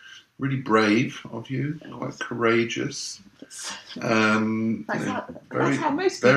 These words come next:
Speaker 2: people sum me
Speaker 1: very,
Speaker 2: up.
Speaker 1: very special of you.
Speaker 2: <laughs> Very special. <laughs>
Speaker 1: Very unique. Very idiosyncratic. <laughs> Very you, Sarah,
Speaker 2: <laughs>
Speaker 1: uh, to have chosen,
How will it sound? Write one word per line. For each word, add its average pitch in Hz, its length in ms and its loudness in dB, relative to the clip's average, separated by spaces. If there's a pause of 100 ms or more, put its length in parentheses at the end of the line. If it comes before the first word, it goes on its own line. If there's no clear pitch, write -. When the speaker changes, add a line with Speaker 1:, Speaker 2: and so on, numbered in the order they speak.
Speaker 2:
people 170 40 0
sum - 280 -4
me 120 40 -4
Speaker 1:
very, 127 140 6
Speaker 2:
up. 135 220 0
Speaker 1:
very 139 360 0
special - 640 -4
of 226 60 4
you. - 0 -
Speaker 2:
<laughs> - 60 2
Very 302 420 8
special. - 560 2
<laughs> - 380 4
Speaker 1:
Very 285 560 8
unique. 240 720 6 (520)
Very 131 260 4
idiosyncratic. 127 1080 2 (760)
<laughs> - 680 -20
Very 127 520 4
you, 131 260 4
Sarah, - 420 -2
Speaker 2:
<laughs> 269 540 4
Speaker 1:
uh, 107 340 6
to - 140 0
have 110 140 2
chosen, 98 680 0